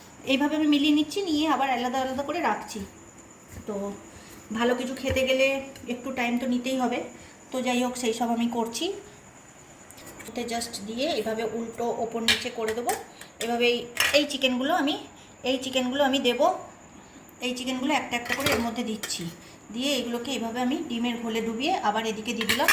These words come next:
ব্রেড ক্রাম্বসে, দিয়ে এটাকে ব্রেড ক্রাম্বস দিয়ে খুব ভালোভাবে মানে একদম চাপা চাপা করে আমি দিয়ে আমি এটাকে আবার এমনিভাবে, তো একলা হাতে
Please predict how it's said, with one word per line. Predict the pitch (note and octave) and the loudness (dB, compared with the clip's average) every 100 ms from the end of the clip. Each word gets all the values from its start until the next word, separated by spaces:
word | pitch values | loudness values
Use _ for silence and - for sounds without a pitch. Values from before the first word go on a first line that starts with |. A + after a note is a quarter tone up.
| A#3+ | 4
ব্রেড | A#3 A3 | 2 0
ক্রাম্বসে, | A#3 A#3 - F#4+ G#4+ - - - A3+ | -2 -2 -2 -4 -6 -16 -14 -10 -2
দিয়ে | B3+ A#3+ | 2 2
এটাকে | A#3 B3 | 0 0
ব্রেড | G#3+ A3 - | 2 0 0
ক্রাম্বস | A#3 G#3+ | -2 0
দিয়ে | A3+ A3+ | -4 -2
খুব | C#4+ C#4 G#3+ | -2 0 2
ভালোভাবে | G#3 G#3+ A3 D4 - - - - - G#3+ | 2 4 4 2 0 -16 -20 -16 -8 -4
মানে | A3 G#3 | -2 -2
একদম | G#3 A#3 A3+ | 0 0 2
চাপা | - G#3 G#3+ | 0 2 0
চাপা | A3 A3 A3 | 0 -2 0
করে | C4+ F4 - - - | 0 -2 -12 -12 -6
আমি | G#3 C4+ D#4 - - - - - - - F#3+ | -2 -2 -4 -10 -20 -20 -20 -20 -20 -12 -6
দিয়ে | B3 D4+ | 2 2
আমি | A#3+ B3 | 2 0
এটাকে | A#3 A#3 B3 | -2 0 2
আবার | B3+ B3+ B3 | 2 0 0
এমনিভাবে, | B3 B3 B3+ G4 G#4+ - - - - - - | 0 4 4 2 -2 -8 -18 -18 -20 -20 0
তো | C4 B3 B3 A#3 - - - - - | 6 6 4 0 -14 -16 -16 -6 2
একলা | C4+ D4 | 4 6
হাতে | D4+ | 6